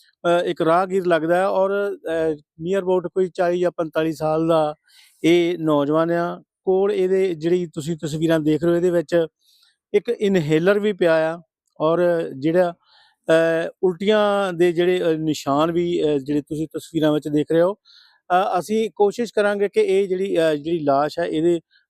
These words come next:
ਬਾਰੇ ਜਿਹੜੀ ਸ਼ਨਾਖਤ, ਅ, ਕਰਵਾਉਣ ਲਈ ਜਿਹੜੇ ਸਾਡੇ, ਅ, ਸਿਟੀ ਪੁਲਿਸ ਦੇ ਜਿਹੜੇ ਸੀਨੀਅਰ ਅਧਿਕਾਰੀ ਆ, ਵੀ ਉੱਥੇ ਪਹੁੰਚ ਰਹੇ ਆ, ਉਹਨਾਂ ਨਾਲ ਗੱਲ ਕਰਾਂਗੇ। ਔਰ ਇਹ ਕਹਿ ਸਕਦੇ ਹਾਂ ਕਿ ਇਹ ਜਿਹੜਾ ਇਹ ਸੁਨਸਾਨ ਇਲਾਕਾ ਆ, ਜੇ ਕੋਈ ਇੱਥੇ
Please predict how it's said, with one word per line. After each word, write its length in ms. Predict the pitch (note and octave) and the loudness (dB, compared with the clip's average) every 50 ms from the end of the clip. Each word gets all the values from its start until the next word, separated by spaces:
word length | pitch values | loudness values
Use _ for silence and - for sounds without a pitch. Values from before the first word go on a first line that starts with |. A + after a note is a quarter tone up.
| - D3+ D3+ | -6 -6 -2
ਬਾਰੇ 220 | C#3+ D#3 D#3 D#3 | 0 0 0 0
ਜਿਹੜੀ 240 | D#3 D3+ D#3 E3 F3 | 0 -2 -2 -4 -4
ਸ਼ਨਾਖਤ, 520 | D3 - - D3+ D3 C#3 - - D3+ - F3 | -4 -4 -2 -2 -2 -2 -2 -4 -2 0 0
ਅ, 240 | D#3+ D#3+ D3+ D3+ | 0 0 0 -4
ਕਰਵਾਉਣ 400 | C#3 C#3+ D3+ D3 D3 D3 D3 D3 | -2 -2 -2 -2 0 0 0 0
ਲਈ 100 | D3 D#3 | 0 -2
ਜਿਹੜੇ 200 | D3+ D#3 D3+ D#3 | -2 -2 -2 -2
ਸਾਡੇ, 380 | D3 D3+ D3+ D3+ D#3 D#3+ D#3 D3 - _ _ _ _ _ _ _ - | -2 -4 -4 -2 -2 -2 -2 -2 -6 _ _ _ _ _ _ _ -2
ਅ, 560 | D3+ D3+ D#3 D3+ D3 D3+ D3 D3 D3 - - _ _ _ _ _ _ _ _ | 0 0 0 0 -2 -2 -4 -6 -8 -10 -14 _ _ _ _ _ _ _ _
ਸਿਟੀ 300 | - - F#3+ F3 A3+ A3 | -8 -6 -2 -2 -2 0
ਪੁਲਿਸ 260 | F#3+ G#3+ G3+ F3+ E3 | 0 0 -2 0 0
ਦੇ 140 | F#3 G3 F#3+ | 0 0 0
ਜਿਹੜੇ 160 | F#3+ G3 G3 | 2 0 -2
ਸੀਨੀਅਰ 380 | - - F3 E3+ F#3 G3 G3+ | -2 -4 -6 -4 -2 0 0
ਅਧਿਕਾਰੀ 360 | F#3+ F3 F3+ F#3 F3 D3+ D3 D3 | -2 -2 0 0 0 2 2 0
ਆ, 80 | D3 | 0
ਵੀ 120 | D#3 F3 F3+ | 0 0 -2
ਉੱਥੇ 180 | E3 - F3+ | -2 -4 -8
ਪਹੁੰਚ 280 | D#3 - D#3 D#3 D#3 D#3+ | -6 -2 -2 -2 0 2
ਰਹੇ 120 | E3+ F3 | 2 2
ਆ, 100 | F#3 G3 - _ _ _ - - - _ _ - | 2 2 -2 _ _ _ -20 -20 -20 _ _ -4
ਉਹਨਾਂ 220 | F#3+ G3 G#3+ A3 | -2 0 2 2
ਨਾਲ 180 | A3 A3 G#3+ G#3 | 2 2 0 2
ਗੱਲ 220 | F3+ F3+ F3 F3 | 2 2 0 2
ਕਰਾਂਗੇ। 440 | E3 F3 F3 F#3 F#3+ F#3+ G3+ G#3 A3 - _ _ _ _ _ _ - | 0 0 0 0 0 0 0 0 0 -2 _ _ _ _ _ _ 0
ਔਰ 200 | F#3 G3 G#3 G#3+ | 2 2 2 2
ਇਹ 260 | A3 G#3 G#3 G3 F#3+ F3+ | 0 0 0 -2 -2 0
ਕਹਿ 180 | - G3+ G3+ G#3+ | 0 2 2 2
ਸਕਦੇ 300 | F#3 G#3+ G#3+ G#3 G#3 G#3+ | 2 0 -2 0 0 0
ਹਾਂ 60 | G#3+ | 0
ਕਿ 120 | F#3 - A3 | 2 2 2
ਇਹ 300 | G#3+ G#3 G3+ G#3 A3 G3+ | 2 4 2 0 0 0
ਜਿਹੜਾ 360 | F#3 G#3+ G3+ G#3+ G#3 G#3 - F#3+ | -2 0 0 2 2 0 0 0
ਇਹ 140 | F3+ F3+ | 0 0
ਸੁਨਸਾਨ 560 | F3 - - F3+ E3+ D#3+ - F3 E3 E3+ F#3 G3+ | 0 0 -4 -4 -4 -2 0 2 2 2 0 0
ਇਲਾਕਾ 500 | F3 D#3+ D#3 D3 C#3+ C3+ - E3 E3 F3 | 0 0 0 0 0 0 -2 0 0 0
ਆ, 80 | F#3 | 0
ਜੇ 260 | F3 F3+ F#3+ F#3+ F#3+ | 0 0 0 0 0
ਕੋਈ 200 | F#3 - G3 F#3+ | 0 0 0 0
ਇੱਥੇ 440 | G3+ F#3 F3 D#3 - - F#3 F3+ F3 | 0 0 -6 -6 0 0 0 0 0